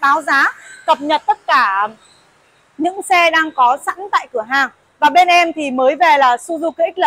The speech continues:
bảy hai không hai hai này, ờ, Kia Corolla full xăng hai không mười sáu này, loanh quanh, ờ, con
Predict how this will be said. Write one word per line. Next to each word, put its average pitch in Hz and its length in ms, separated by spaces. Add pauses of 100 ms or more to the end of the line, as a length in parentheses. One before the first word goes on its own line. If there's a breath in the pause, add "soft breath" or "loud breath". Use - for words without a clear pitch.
bảy 226 240
hai 294 80
không 330 160
hai 339 200
hai 349 200
này, 277 160 (300 soft breath)
ờ, 277 140 (100)
Kia 381 240 (120)
Corolla 349 420 (100)
full 349 160
xăng 349 320
hai 349 120
không 330 220
mười 277 140
sáu 262 320
này, 392 100 (280 soft breath)
loanh 320 220
quanh, 311 320 (140)
ờ, 277 260
con 320 160